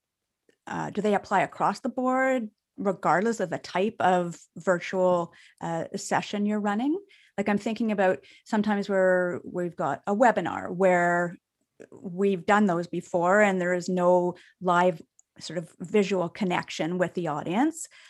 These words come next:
um, versus when you're doing a training session where you're facilitating discussions with,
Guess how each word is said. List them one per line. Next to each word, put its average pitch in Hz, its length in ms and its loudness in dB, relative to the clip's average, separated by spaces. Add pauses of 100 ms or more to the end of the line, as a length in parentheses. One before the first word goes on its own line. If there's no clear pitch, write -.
(140)
um, 175 560 4 (380)
versus 226 880 2
when 208 220 2
you're 202 120 2
doing 202 540 0 (260)
a 185 500 0 (100)
training 247 520 0
session 190 720 -4 (220)
where 196 120 2
you're 185 160 0
facilitating 190 920 -4
discussions - 920 -8
with, 170 400 -6